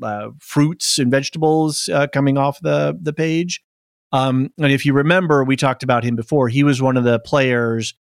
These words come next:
who got in a dust up around politics and sticking in your lane and just play football. And if you had just, you know,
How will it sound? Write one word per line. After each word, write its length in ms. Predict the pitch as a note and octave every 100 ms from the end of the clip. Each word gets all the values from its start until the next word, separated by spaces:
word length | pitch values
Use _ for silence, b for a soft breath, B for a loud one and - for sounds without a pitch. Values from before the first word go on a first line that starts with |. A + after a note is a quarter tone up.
| _ _ _ _
who 60 | B2+
got 180 | C3+ D#3
in 60 |
a 100 | B2+
dust 360 | A#2 C3 C3 -
up 160 | A#2+ -
around 400 | B2 A#2+ A2+ G#2+
politics 760 | - C3+ C3+ B2+ C3+ B2 -
and 220 | A2+ G#2 G2+
sticking 400 | - C3+ C3+ C3
in 100 | B2
your 140 | A2+
lane 480 | A#2 B2 B2 B2 A#2
and 100 | G#2+
just 220 | A2+ -
play 180 | - A2+
football. 720 | - A#2+ - A#2+ A#2 A#2 A2+
And 120 | G2+
if 140 | G2+ -
you 100 | G#2+
had 100 | G2+
just, 240 | G#2+ -
you 120 | - G#2+
know, 220 | G2